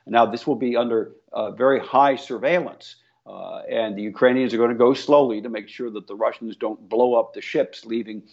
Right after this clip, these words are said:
those southern Ukrainian ports. But ultimately, they will go through the Bosphorus, which is in Istanbul, right? It goes right through the heart of Istanbul,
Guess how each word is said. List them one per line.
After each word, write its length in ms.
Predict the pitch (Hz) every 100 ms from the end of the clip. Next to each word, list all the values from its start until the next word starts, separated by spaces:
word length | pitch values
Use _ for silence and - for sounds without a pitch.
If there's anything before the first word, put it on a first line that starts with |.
| - -
those 260 | 107 104
southern 360 | - 123 117 107
Ukrainian 560 | 113 110 117 107 98 95
ports. 360 | 147 123 - - -
But 120 | 151
ultimately, 520 | 139 165 180 160 143 127
they 140 | 135
will 120 | 160
go 240 | 143 143 147
through 260 | - 170
the 80 | 170
Bosphorus, 760 | 127 135 131 - 101 127 156 - _ _
which 220 | 101 98
is 160 | 120 104
in 280 | - 131 139
Istanbul, 760 | 139 139 - 107 95 90 98
right? 200 | 107 98
It 80 | 117
goes 220 | 107 104
right 160 | 110 113 -
through 100 | 110
the 120 | 92
heart 200 | 117 113
of 120 | 98
Istanbul, 680 | 127 - 104 104 95 95 104